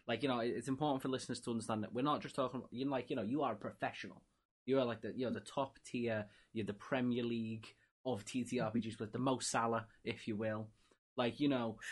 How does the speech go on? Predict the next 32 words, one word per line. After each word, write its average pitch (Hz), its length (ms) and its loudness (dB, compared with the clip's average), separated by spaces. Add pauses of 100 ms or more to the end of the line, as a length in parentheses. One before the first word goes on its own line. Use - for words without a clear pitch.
(160)
we're 139 60 4
not 160 220 8
just - 180 -4
talking 139 260 6
about, 123 160 4
like, 107 240 -2
"Oh, 143 60 8
I'm 127 320 10
gonna 123 140 6
roll 117 240 4
some 113 160 -2
dice 98 240 -4
with 90 100 -12
some 92 160 -8
pals." - 460 -8
And 117 120 -2
that's 135 240 -2
why 117 160 -2
it's 113 140 -6
important 107 440 -4
that, 98 100 -8
like, 95 200 -8 (140)
all 120 260 2
that 101 140 0
effort 95 300 -6
goes 98 260 -2
into 104 320 -2
making 98 460 -2
a 98 80 -8
character 101 460 -4
that 98 200 -4
is, 101 340 -4